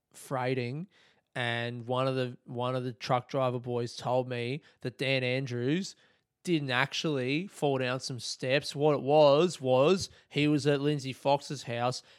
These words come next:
and he was hitting on Lindsay Fox's daughter 'cause he was all drunk,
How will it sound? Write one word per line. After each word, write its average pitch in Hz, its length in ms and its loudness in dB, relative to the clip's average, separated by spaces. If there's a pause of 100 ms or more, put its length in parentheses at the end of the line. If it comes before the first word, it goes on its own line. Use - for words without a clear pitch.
and 135 160 2
he 135 80 0
was 131 160 -2
hitting 151 280 -6
on 131 140 -4
Lindsay 135 240 -6
Fox's 131 480 -2
daughter 131 600 0
'cause 123 120 -10
he 131 100 -2
was 127 140 -4
all 127 200 0
drunk, 127 560 -2